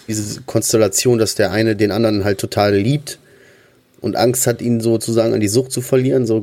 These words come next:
in dem Fall ist immer ganz oft, dass man auch wirklich auch an den Selbstschutz denken muss.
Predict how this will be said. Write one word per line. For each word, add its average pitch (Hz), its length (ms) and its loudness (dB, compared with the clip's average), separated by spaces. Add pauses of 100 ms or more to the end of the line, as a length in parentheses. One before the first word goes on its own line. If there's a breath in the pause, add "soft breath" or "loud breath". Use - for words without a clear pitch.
in 101 180 -4
dem 117 220 2
Fall 117 320 0
ist 107 220 -4
immer 110 180 2
ganz 117 220 0
oft, 104 200 -6
dass 104 140 -6
man 98 140 -4
auch - 180 -8
wirklich 123 340 -4
auch 107 180 -6
an 110 100 0
den 107 100 0
Selbstschutz 117 520 -4
denken - 320 -6
muss. - 260 -8